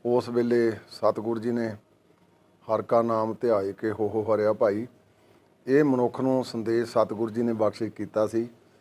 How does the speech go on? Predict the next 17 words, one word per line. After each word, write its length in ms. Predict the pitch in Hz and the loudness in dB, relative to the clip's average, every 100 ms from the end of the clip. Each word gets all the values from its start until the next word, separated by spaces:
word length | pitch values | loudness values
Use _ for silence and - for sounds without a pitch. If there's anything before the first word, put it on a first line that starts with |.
| _ _ _ | _ _ _
ਕਿ 100 | 127 | 0
ਜਿੱਥੇ 320 | 127 139 151 | 2 2 4
ਰੁੱਤ 260 | 135 127 - | 6 4 4
ਮੌਲਦੀ, 440 | 143 135 131 123 | 8 8 8 6
ਉੱਥੇ 240 | 143 139 147 | 0 2 2
ਤੇਰਾ 320 | 127 127 123 117 | 6 6 6 2
ਅੰਦਰ 260 | 113 120 | 2 2
ਜਿਹੜਾ, 440 | 113 117 117 107 104 - _ _ _ _ _ _ - | 2 2 4 2 -2 -14 _ _ _ _ _ _ -4
ਇਹ 140 | 120 139 | 0 4
ਵੀ 280 | 151 139 | 4 4
ਅੰਦਰ 220 | 120 113 117 | 4 2 0
ਨਾਮ 380 | 117 107 110 | 0 0 0
ਦੀ 160 | 110 113 | -2 -2
ਜਿਹੜੀ 220 | 104 110 | -2 -2
ਵਰਖਾ 400 | 101 104 95 104 | 0 -2 -2 -2
ਸਤਿਗੁਰੂ 440 | 101 98 98 101 92 | 0 -2 -4 -10 -10
ਜੀ 260 | 101 98 | -8 -10